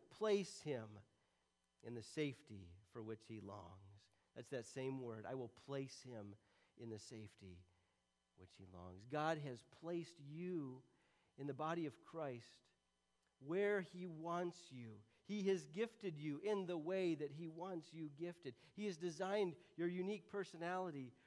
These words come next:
for a purpose. Now, I'm not talking about, uh, the, the fact that we need to grow, we need to learn the Word of God,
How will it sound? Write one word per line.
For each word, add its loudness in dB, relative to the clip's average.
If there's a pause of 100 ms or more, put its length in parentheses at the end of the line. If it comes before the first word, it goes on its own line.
(140)
for 4
a 4
purpose. 6 (720)
Now, 10
I'm 10
not 6
talking 6
about, 8 (340)
uh, 4 (280)
the, 0
the 0
fact 6
that -4
we 2
need 4
to -2 (160)
grow, 4 (200)
we -4
need -2
to -4
learn 2
the 0
Word 0
of -8
God, -2